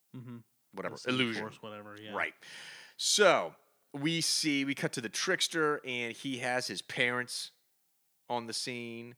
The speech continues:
Speaker 2: He
Speaker 1: Mm-hmm.
Speaker 2: wants them to see that he's won. He's taken over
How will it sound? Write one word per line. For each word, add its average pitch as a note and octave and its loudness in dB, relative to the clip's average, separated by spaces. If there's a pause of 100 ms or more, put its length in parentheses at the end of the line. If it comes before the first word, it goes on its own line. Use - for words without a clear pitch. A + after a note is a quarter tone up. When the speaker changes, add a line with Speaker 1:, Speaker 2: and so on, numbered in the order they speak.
(200)
Speaker 2:
He C3+ 0
Speaker 1:
Mm-hmm. B2+ -2
Speaker 2:
wants A#2 -4
them A#2 -4
to G#2 -10
see A2+ -6
that G#2+ -8
he's G2+ -10
won. A#2 -2
He's G2 -12
taken A2 -10
over G#2+ -2